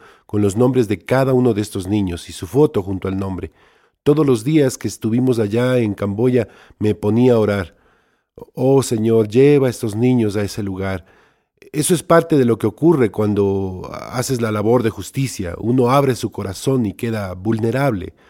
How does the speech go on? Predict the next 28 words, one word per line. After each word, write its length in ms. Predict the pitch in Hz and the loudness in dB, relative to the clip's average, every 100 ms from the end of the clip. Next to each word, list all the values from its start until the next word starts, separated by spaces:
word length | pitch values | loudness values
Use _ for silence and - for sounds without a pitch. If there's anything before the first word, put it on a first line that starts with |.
| _ _ _ _ _ | _ _ _ _ _
Ponemos 380 | 110 113 135 120 | 0 4 4 4
nuestra 280 | 117 - 104 | 0 -2 -4
fe 600 | - 156 165 113 92 95 | 0 2 4 2 -2 -8
en 100 | 92 | -10
el 120 | 92 | -8
frente 460 | - 139 147 117 | 2 4 4 0
de 60 | 95 | -6
la 120 | 92 | -6
batalla. 520 | 90 87 117 104 90 - - - _ | -8 -6 -4 -2 -6 -10 -20 -20 _
E-, 140 | - - | -12 -8
es 140 | - | -6
como 200 | 143 143 | 0 2
decirle 360 | 131 123 156 139 | 4 2 2 2
a 40 | |
Dios, 300 | 123 143 - - _ - | 4 2 0 -10 _ -8
"Señor, 720 | - 117 127 143 139 - _ _ - _ | -2 2 4 4 2 -2 _ _ -20 _
tú 160 | 170 151 | 4 6
eres 320 | 208 190 113 | 6 4 2
el 120 | 107 | 0
Dios 200 | 110 101 | -2 -2
de 80 | 101 | -4
justicia. 640 | 104 - 107 98 - 90 - - _ _ - | -6 -8 -8 -8 -8 -10 -14 -20 _ _ -2
Tú 120 | 147 | 0
dices 360 | 185 165 151 135 | 2 0 0 0
esto 300 | 220 - 139 | 0 0 -2
en 80 | 110 | 0
tu 140 | 110 | -4
palabra. 500 | 101 95 101 98 | -4 -4 -4 -4